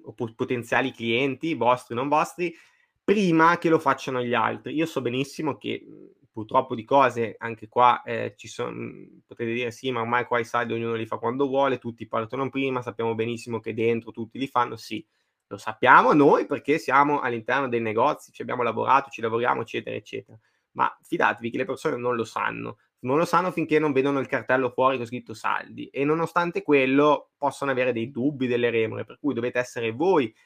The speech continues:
ad invitarli, quindi è per questo che è importante raccogliere i dati dei vostri clienti, perché potete andare a comunicare, eh, soprattutto anche in questi periodi qua, quando, eh, avrete dei periodi di,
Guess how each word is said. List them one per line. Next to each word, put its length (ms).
ad 180
invitarli, 1080
quindi 560
è 80
per 140
questo 180
che 80
è 20
importante 560
raccogliere 460
i 40
dati 260
dei 100
vostri 280
clienti, 440
perché 320
potete 300
andare 240
a 20
comunicare, 880
eh, 380
soprattutto 580
anche 240
in 60
questi 260
periodi 380
qua, 280
quando, 680
eh, 400
avrete 540
dei 160
periodi 600
di, 240